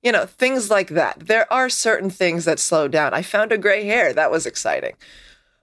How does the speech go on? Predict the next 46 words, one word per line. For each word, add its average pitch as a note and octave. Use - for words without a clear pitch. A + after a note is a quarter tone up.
But F3
when G3+
you, F#3+
if F#3
you F#3+
put -
past G3
the -
superficial D#3+
crap D#3
that D3
you're D3
going E3
to E3
start -
figuring D3
out C3
does C#3
not C#3
matter C#3
the D3
way C#3
it -
feels F#3
like F#3+
it E3+
matters E3+
now, F3+
not E3+
to -
say G3+
what G3+
you F3
care F3
about's E3+
not D#3+
important. C#3+
Just, E3
I D#3
promise E3
what -
you C#3+
care C#3+
about B2+
will C3+
shift. -